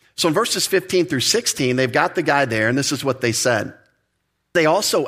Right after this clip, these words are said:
asked him again, which, by the way, again means they've already asked him, right? So it's just like, hey, we'll see. This is how this goes.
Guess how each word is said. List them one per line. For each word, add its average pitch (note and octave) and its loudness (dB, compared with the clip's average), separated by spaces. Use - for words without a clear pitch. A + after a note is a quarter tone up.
asked D#3+ 0
him A#2+ 0
again, B2 0
which, C3 -4
by C#3 0
the C3+ -4
way, B2+ 2
again B2 0
means A#2 -6
they've A#2+ -2
already A2 0
asked A2+ -2
him, G2 -8
right? G#2 -4
So A2+ -4
it's A2+ -4
just - -2
like, - -2
hey, - -2
we'll D3+ 2
see. F#3+ 2
This D3 2
is C#3+ -2
how D#3 4
this D3 2
goes. C#3 0